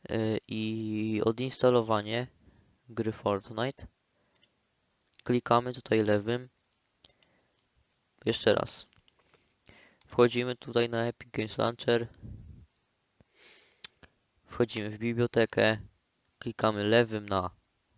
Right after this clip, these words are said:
tutaj koło zębate. Klikamy odinstaluj lewym. Klikamy odinstaluj znowu lewym. No i pięknie, proszę bardzo.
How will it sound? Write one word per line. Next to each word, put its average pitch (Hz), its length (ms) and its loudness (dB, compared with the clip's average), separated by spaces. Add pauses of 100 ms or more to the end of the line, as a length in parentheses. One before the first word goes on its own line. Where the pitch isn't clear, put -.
(360)
tutaj - 280 0
koło 127 340 6
zębate. 117 640 2 (880)
Klikamy 107 340 -2 (120)
odinstaluj 131 840 2
lewym. 120 580 4 (1700)
Klikamy 104 480 -6
odinstaluj 127 920 2 (160)
znowu 123 400 -2
lewym. 120 500 2 (3750)
No 135 140 -2
i 151 120 -2
pięknie, 143 480 2
proszę 113 400 2
bardzo. 107 460 0